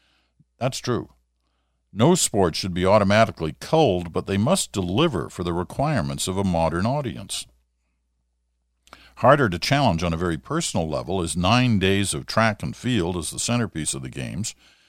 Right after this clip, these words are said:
when the sport itself is steadily losing the clout it once had in the wider world.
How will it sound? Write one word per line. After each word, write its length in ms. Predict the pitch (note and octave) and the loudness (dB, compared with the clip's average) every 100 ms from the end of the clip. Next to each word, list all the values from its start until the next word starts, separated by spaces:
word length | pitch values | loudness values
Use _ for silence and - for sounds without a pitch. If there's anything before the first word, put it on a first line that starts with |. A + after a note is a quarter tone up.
| _ _ | _ _
when 240 | - G2+ | 0 4
the 80 | A2 | 4
sport 340 | G#2 - C#3+ A2 | 0 0 0 0
itself 400 | - A2 G#2+ - | 0 2 2 0
is 100 | F2 | -4
steadily 480 | - C3+ B2+ F#2 | -2 0 0 0
losing 560 | F#2 E2 G#2+ C#3+ G2+ F2+ | 0 2 2 2 0 0
the 100 | D2+ | -2
clout 360 | - A2+ A2 F#2 | -2 0 2 2
it 120 | C2+ | -2
once 300 | E2 C#3+ - | -2 -2 -2
had 260 | E2 C#2 | -4 -4
in 80 | E2 | -2
the 80 | F#2 | -2
wider 300 | E2 F#2 F#2+ | 0 0 0
world. 420 | G2 C3+ A#2 - | -2 -2 -4 -8